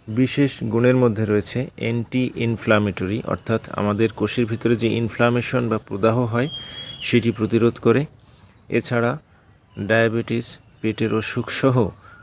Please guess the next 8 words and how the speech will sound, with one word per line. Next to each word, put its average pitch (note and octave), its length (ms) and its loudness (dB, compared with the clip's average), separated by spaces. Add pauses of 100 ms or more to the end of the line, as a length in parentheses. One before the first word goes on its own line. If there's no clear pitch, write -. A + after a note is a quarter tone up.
(180)
নানাবিধ B2 600 2 (180)
রোগে G2 280 0 (480)
এর G2 80 -2 (360)
বহুল A#2+ 480 0 (380)
ব্যবহার G2 400 2
রয়েছে। E2 300 -6 (1160)
এটি A#2 200 -6
রোপণ A2 320 2